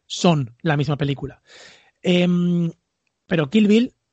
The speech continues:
una película de dos mil tres y dos mil cuatro, los dos volúmenes, creo que, en mi opinión, si en Pulp Fiction estamos hablando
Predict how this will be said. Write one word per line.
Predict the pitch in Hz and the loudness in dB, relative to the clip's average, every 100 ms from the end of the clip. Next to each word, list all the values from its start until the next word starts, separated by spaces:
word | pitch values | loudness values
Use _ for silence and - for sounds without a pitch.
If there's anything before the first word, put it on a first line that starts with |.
| _ _ _ _ | _ _ _ _
una | 180 165 | -2 0
película | 156 151 165 135 - | 0 0 0 0 -6
de | - 151 156 139 - | -8 -2 -2 -2 -8
dos | 151 139 | -6 -2
mil | 160 160 - | -2 -2 -4
tres | - 170 - - _ | 0 0 0 -8 _
y | - | -8
dos | 123 | -6
mil | 156 143 | -6 0
cuatro, | 170 160 185 - _ _ _ _ _ - | 0 2 -2 -6 _ _ _ _ _ -8
los | 180 | -4
dos | 156 147 | -2 0
volúmenes, | 170 185 175 214 - - - - _ | 2 4 2 -2 -8 -20 -20 -20 _
creo | - 170 214 | 0 2 4
que, | 196 170 156 156 - | 4 4 4 2 -2
en | 170 | -2
mi | 160 | -2
opinión, | 151 156 175 220 - _ _ _ _ _ _ | -2 0 0 -2 -6 _ _ _ _ _ _
si | - - 190 170 - | -20 -10 -6 -6 -4
en | 180 165 | -4 -2
Pulp | 135 214 202 | 0 2 4
Fiction | 202 - 180 156 - _ - | 2 0 -4 -6 -12 _ -16
estamos | - 170 165 | -6 -2 0
hablando | 165 165 170 160 | 2 2 4 2